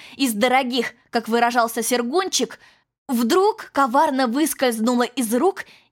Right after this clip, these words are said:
и разбилась вдребезги. Василиса вскрикнула от неожиданности и замерла, с удивлением уставившись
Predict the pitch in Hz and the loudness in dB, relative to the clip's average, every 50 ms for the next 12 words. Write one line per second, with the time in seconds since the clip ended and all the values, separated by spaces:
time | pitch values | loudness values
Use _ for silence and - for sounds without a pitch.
0 | _ - 330 381 392 349 320 285 220 240 240 233 277 285 277 262 233 247 208 226 | _ 0 2 2 4 4 2 0 0 -2 -2 0 0 0 0 0 0 -2 -4 -2
1 | 202 247 220 262 254 240 226 185 196 196 - 185 170 180 170 165 - _ _ _ | -2 0 0 2 2 0 0 -2 -4 -6 -8 -10 -12 -14 -14 -14 -18 _ _ _
2 | _ _ 247 240 247 277 277 277 - 302 294 320 381 403 403 - 381 349 - - | _ _ -4 0 0 0 0 -2 -2 0 2 2 2 2 2 0 0 -2 -2 -4
3 | _ _ - - - - - 415 427 415 - - 254 247 254 240 240 233 - 240 | _ _ -12 -10 -6 -2 0 2 2 2 2 0 -2 -2 0 2 2 0 0 -2
4 | 240 247 - 247 254 262 269 262 240 - 370 415 403 415 320 294 277 262 - - | -2 -2 -2 0 2 2 2 0 0 0 2 2 2 2 2 0 0 -2 -2 -4
5 | 269 254 240 - _ _ _ _ _ - 403 349 302 370 370 370 381 370 349 330 | -4 -4 -4 -6 _ _ _ _ _ 0 0 0 2 0 0 0 0 -2 0 0
6 | 311 294 285 262 254 - _ _ _ _ _ _ _ _ - - 302 320 240 302 | 2 2 0 0 -2 -6 _ _ _ _ _ _ _ _ -4 -2 -2 0 0 0
7 | 294 269 302 320 311 277 269 269 254 247 - - 294 254 - - - 392 403 403 | 0 2 0 0 2 2 0 0 0 -2 -4 -4 -6 -6 -6 -2 0 0 0 2
8 | 330 294 254 - - - 247 220 - - | 0 -2 -4 -4 -4 -4 -4 -4 -6 -10